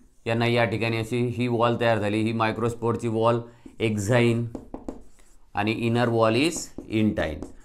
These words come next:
Microspore-ला दोन वॉल असणार, एक एक्झाइन असणार आणि एक इंटाइन. Collectively त्यांना म्हणतो आपण sporodome. They are called sporodome. दोन्ही microspore-च्या, म्हणजे microspore-च्या दोन्ही वॉलला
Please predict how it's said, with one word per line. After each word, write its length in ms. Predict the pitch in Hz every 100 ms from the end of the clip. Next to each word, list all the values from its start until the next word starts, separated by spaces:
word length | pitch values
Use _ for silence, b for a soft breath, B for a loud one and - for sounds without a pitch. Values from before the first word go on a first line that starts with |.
| B - -
Microspore-ला 800 | 113 117 123 123 123 123 123
दोन 240 | 120 120 123
वॉल 200 | 120 120
असणार, 340 | 113 117 117
एक 200 | 113 120
एक्झाइन 460 | 113 104 101 123 127
असणार 340 | 117 127 139
आणि 280 | 143 113 113
एक 120 | 117
इंटाइन. 420 | 120 117 107 92
Collectively 580 | 92 117 123 - 123 123
त्यांना 240 | 117 113 113
म्हणतो 200 | 113 117
आपण 160 | 113
sporodome. 720 | 120 - 120 123 120 107 92 80 B B B -
They 160 | 104 117
are 100 | 113
called 200 | 123 123
sporodome. 960 | 123 - 117 120 123 131 117 127 113 82 76 - B B -
दोन्ही 640 | 104 117 123 139 151 160 -
microspore-च्या, 1040 | 113 113 123 120 - 117 117 117 123 92 90
म्हणजे 180 | 98
microspore-च्या 800 | 110 104 107 123 123 120 110 127
दोन्ही 380 | 117 113 117 143
वॉलला 400 | 131 110 113